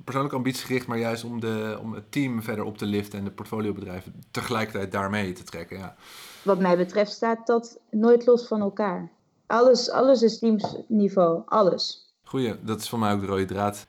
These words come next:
Speaker 1: Zijn er nog aanvullende adviezen aan founders die je kunt geven over fundraising of, of opschalen?
Speaker 2: Ja. Ehm, nou ja, zeker de,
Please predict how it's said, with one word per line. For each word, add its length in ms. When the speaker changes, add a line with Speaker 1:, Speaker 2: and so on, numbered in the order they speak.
Speaker 1:
Zijn 220
er 60
nog 340
aanvullende 800
adviezen 420
aan 200
founders 540
die 200
je 520
kunt 160
geven 320
over 200
fundraising 580
of, 300
of 100
opschalen? 640
Speaker 2:
Ja. 240
Ehm, 720
nou 160
ja, 80
zeker 400
de, 320